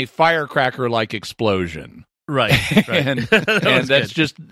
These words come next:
Speaker 1: you know, it's never done that before or since. That's just the production team winking at the audience.
Speaker 2: Yes.
Speaker 1: And I like that.
Speaker 2: You know, another f-, funny bit that satisfies my, my dad joke urge was, uh, Solon in Morbius, in the midst of one of their overwrought,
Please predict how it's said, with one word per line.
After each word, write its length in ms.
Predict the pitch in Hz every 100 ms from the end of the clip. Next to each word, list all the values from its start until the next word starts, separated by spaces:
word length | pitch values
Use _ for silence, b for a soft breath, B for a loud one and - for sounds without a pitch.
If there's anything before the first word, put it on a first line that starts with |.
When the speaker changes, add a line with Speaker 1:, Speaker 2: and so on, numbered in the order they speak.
| 170 147
Speaker 1:
you 140 | 139
know, 100 | 123
it's 160 | 120 131
never 380 | 131 135 160
done 180 | 151 147
that 200 | 143 127
before 400 | 123 117 120 117
or 160 | 110 110
since. 360 | - 107 101 -
That's 220 | 107 -
just 240 | 120 104
the 80 | 107
production 520 | - 113 110 - 107
team 300 | 98 107 101 98
winking 440 | 113 120 113 104 92
at 100 | 95
the 140 | 92
audience. 680 | 87 87 82 64 - - - _ _ -
Speaker 2:
Yes. 100 | 120
Speaker 1:
And 220 | 98 95 135
I 80 |
like 260 | 117 95 82
that. 260 | 78 69 58 _ _ _ _ _ _ _ _ _
Speaker 2:
You 100 | 170
know, 100 | 156
another 300 | 143 160 175
f-, 280 | 165 - -
funny 240 | - 147 135
bit 260 | 123 113 - _
that 320 | 139 123 117
satisfies 480 | - 123 117 123 110
my, 220 | 110 104 -
my 140 | 120 104
dad 260 | 107 107
joke 220 | 113 104 113
urge 300 | 107 92 -
was, 280 | 139 120 113
uh, 140 | 120
Solon 540 | 113 - 190 190 156 139
in 140 | 123
Morbius, 540 | 127 156 147 113 110 147
in 120 | 127
the 100 | 123
midst 260 | 160 156
of 240 | 160 123 135
one 180 | 143 143
of 140 | 131
their 260 | 131 127 131
overwrought, 640 | 147 151 156 131 127 127